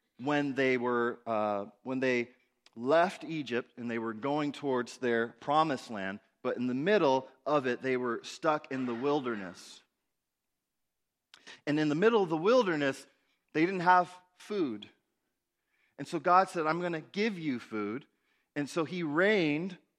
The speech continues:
heavenly manna from heaven for their food. Okay? And, and so they ate this every day, six days a week. God provided this food. On the sixth day, he provided double so that they would have food for the next day.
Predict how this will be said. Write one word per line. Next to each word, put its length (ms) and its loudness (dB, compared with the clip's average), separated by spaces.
heavenly 680 0
manna 680 2
from 160 -6
heaven 440 2
for 200 0
their 180 0
food. 500 -4
Okay? 200 0
And, 180 -2
and 160 -2
so 140 0
they 200 2
ate 280 2
this 220 -2
every 280 2
day, 280 0
six 340 -4
days 460 2
a 60 0
week. 360 -2
God 240 4
provided 400 2
this 200 -8
food. 340 -2
On 140 -8
the 80 -14
sixth 340 -6
day, 180 4
he 120 -6
provided 460 -2
double 420 4
so 140 -6
that 180 -4
they 120 -2
would 200 -2
have 340 4
food 280 0
for 140 -6
the 100 -6
next 400 -4
day. 240 -8